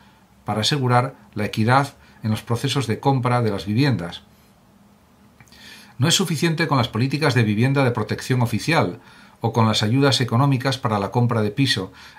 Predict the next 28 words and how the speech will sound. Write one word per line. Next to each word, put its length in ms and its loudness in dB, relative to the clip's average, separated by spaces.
Es 100 -4
preciso 420 -2
hacer 220 0
más 420 2
y 100 -2
pensar 380 0
también 520 -2
en 120 -4
la 100 -4
población 680 0
mayor. 440 -8
Ante 240 0
las 160 0
crisis 360 -2
que 140 -4
se 140 0
nos 460 -2
avecinan, 640 -2
y 60 -6
si 100 0
se 160 0
piensa 580 0
en 100 2
la 80 2
subida 560 2
de 80 -4
la 80 2
inflación, 680 2